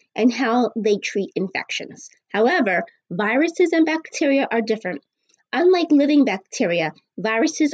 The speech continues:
aren't made of cells. They are just tiny pieces of D N A or R N A covered with protein as protection. Because they're so small, a fraction of the size of bacteria,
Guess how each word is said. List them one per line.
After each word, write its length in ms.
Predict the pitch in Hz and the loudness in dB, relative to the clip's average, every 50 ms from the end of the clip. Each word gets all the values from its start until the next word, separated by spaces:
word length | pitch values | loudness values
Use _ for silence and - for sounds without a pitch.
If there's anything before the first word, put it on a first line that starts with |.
| - - | -2 -4
aren't 280 | 233 214 214 320 - | -2 0 0 -2 -2
made 260 | 220 226 180 180 - - - | 0 0 0 0 0 -2 -6
of 80 | - | -12
cells. 560 | - - - - - - - - - - - _ _ _ _ _ _ _ _ _ _ - | -8 -6 -6 -6 -6 -8 -10 -14 -18 -20 -20 _ _ _ _ _ _ _ _ _ _ -2
They 160 | 233 247 240 | 2 2 2
are 120 | 226 226 | 2 0
just 260 | 214 - 220 233 - - | 0 -2 -4 -4 -4 -8
tiny 380 | - - 262 285 302 330 349 | -6 -2 2 4 4 4 2
pieces 340 | - - 311 285 - 262 - | 2 2 0 2 2 2 0
of 220 | 190 196 196 175 | 0 -2 -2 -4
D 200 | - 214 226 240 226 | -2 0 2 2 2
N 180 | 247 311 262 | 2 0 0
A 180 | 202 170 165 - - _ _ _ - | -2 -4 -4 -8 -10 _ _ _ 0
or 460 | - 302 381 330 262 220 233 240 - _ _ - - | 2 4 4 4 2 0 0 -2 -4 _ _ -4 -2
R 240 | 254 294 330 349 - | 0 0 0 -2 -2
N 200 | - 185 147 - - | -4 -6 -6 -6 -6
A 240 | 117 107 104 117 - - _ _ _ - _ _ _ _ - | -6 -6 -6 -8 -10 -14 _ _ _ -20 _ _ _ _ -14
covered 420 | - - 302 294 294 294 320 311 277 | -8 -4 -2 -2 0 2 4 4 6
with 280 | 254 254 254 - - | 4 4 2 0 -8
protein 680 | - - 277 277 285 277 - - 277 247 240 240 247 - - | -2 2 4 4 4 4 2 0 2 4 4 4 4 2 0
as 220 | 202 190 202 - | -4 -4 -4 -6
protection. 500 | - - - - - - - - - - - _ _ _ _ _ _ _ _ _ _ _ _ _ _ _ _ - | -10 -14 -8 -8 -8 -8 -8 -10 -12 -12 -12 _ _ _ _ _ _ _ _ _ _ _ _ _ _ _ _ -10
Because 400 | 220 - - 294 285 403 403 392 | -8 -4 -2 -2 0 0 0 0
they're 100 | 330 320 | 0 -2
so 200 | - 247 190 202 | 0 0 -2 -2
small, 520 | - - - 208 156 110 90 80 95 - - - - - - - - | -2 -4 -6 -4 -2 -2 -2 -4 -4 -6 -10 -20 -20 -20 -20 -8 -8
a 120 | 208 208 - _ - | -8 -8 -8 _ -4
fraction 680 | 262 330 339 370 370 - - - 202 196 208 214 208 - _ _ _ _ - | -4 -2 -2 -2 -4 -4 -4 -2 0 0 0 0 0 -4 _ _ _ _ -4
of 140 | 196 214 202 | -2 0 0
the 80 | 214 | 0
size 460 | 233 - - - 277 277 302 311 302 | -2 -2 -4 -4 -2 0 0 0 0
of 80 | 254 208 | 0 -2
bacteria, 640 | 180 175 196 - - - - 185 - - - 92 | -2 -4 -6 -6 -8 -4 -4 -2 -2 -2 -4 -6